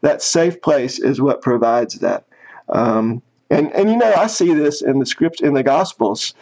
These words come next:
constantly. Like Zacchaeus. Why did Zacchaeus repent? Because he was in a safe place where he was accepted and more welcome by Jesus Christ than he was even in his own home, 'cause he was in his own home, but now he was re-,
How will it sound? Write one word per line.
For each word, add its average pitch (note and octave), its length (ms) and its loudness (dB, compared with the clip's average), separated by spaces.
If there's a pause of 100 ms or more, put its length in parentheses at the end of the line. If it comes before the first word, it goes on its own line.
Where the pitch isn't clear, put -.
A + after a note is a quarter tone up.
(320)
constantly. G2+ 720 0
Like C3 240 0
Zacchaeus. D#3 720 0
Why C#3 280 2
did F#3+ 140 0
Zacchaeus F3 600 0
repent? E3 480 0 (540)
Because F3+ 380 0
he F#3 100 2
was F3 180 2
in E3 100 2
a D3+ 80 0
safe D#3+ 380 0
place D3 540 0 (300)
where C3+ 140 2
he D3 100 4
was D3 180 0
accepted B2+ 800 0 (580)
and C#3+ 300 2
more F#3 280 4
welcome F3 460 2
by D3+ 160 2
Jesus D#3 320 0
Christ D#3 420 0
than C#3+ 120 2
he C#3 80 4
was D3 260 2
even D3+ 260 2
in C3+ 80 2
his C3+ 180 0
own C#3 200 0
home, E3+ 440 0 (140)
'cause C#3 160 0
he C#3 80 2
was D#3 260 2
in C#3+ 80 2
his C3+ 160 0
own C3+ 220 0
home, C3 260 0
but C3 140 0 (340)
now D3+ 220 4
he E3 120 4
was D3 200 0
re-, C3+ 120 -2